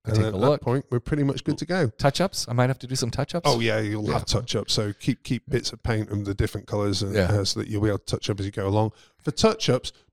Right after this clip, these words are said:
Speaker 2: don't use a half inch or even a one inch
Speaker 1: <laughs>
Speaker 2: brush. Use an artist's brush. So that way,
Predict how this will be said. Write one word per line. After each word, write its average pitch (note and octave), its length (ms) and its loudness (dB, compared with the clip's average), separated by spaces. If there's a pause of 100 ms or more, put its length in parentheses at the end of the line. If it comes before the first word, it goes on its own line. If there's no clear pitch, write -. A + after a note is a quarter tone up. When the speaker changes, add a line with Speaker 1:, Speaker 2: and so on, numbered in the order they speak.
(120)
Speaker 2:
don't F3 280 4
use G#2+ 320 -2
a G#2 60 -4
half A2+ 340 -2
inch A#2 200 -10
or D3+ 160 4
even A#2+ 160 0
a A#2 60 2
one A2+ 320 2
inch G#2+ 280 -2
Speaker 1:
<laughs> - 20 -2
Speaker 2:
brush. D#3 320 2 (320)
Use A3+ 320 4
an G#3+ 80 0
artist's G3+ 680 2
brush. G#2+ 420 0
So B2 120 2
that F#3 340 0
way, A2+ 220 2